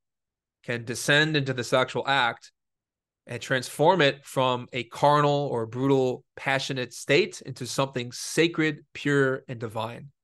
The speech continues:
Initiation occurs when sexual desire is transformed into love, when passion is transformed into compassion,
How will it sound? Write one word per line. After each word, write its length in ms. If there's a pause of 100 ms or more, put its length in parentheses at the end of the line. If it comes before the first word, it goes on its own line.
(1700)
Initiation 540
occurs 520
when 360 (1400)
sexual 400
desire 460
is 120
transformed 580
into 200
love, 420 (1080)
when 140
passion 420
is 80
transformed 580
into 220
compassion, 800